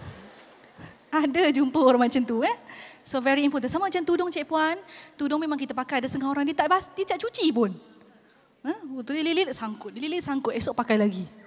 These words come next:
Ya? So, bau-bauan pun penting juga, kan? Bau-bauan pun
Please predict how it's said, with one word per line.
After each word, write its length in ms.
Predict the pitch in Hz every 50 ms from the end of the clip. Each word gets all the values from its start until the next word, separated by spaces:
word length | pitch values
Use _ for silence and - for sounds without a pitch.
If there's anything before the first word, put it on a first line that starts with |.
| - - - _ _ _ _ _ _
Ya? 240 | - 208 233 320 - - _ _ - _ _
So, 160 | - - 277 233
bau-bauan 640 | 254 285 294 240 269 269 277 277 277 302 302 302
pun 160 | 294 349 320 302
penting 240 | 254 - 220 208
juga, 240 | 220 254 302 277 220
kan? 160 | 294 320 247 196 175 - - _ _ _ _ _ _ _ _ - 233
Bau-bauan 400 | 240 240 247 247 247 262 269 285
pun 80 | 302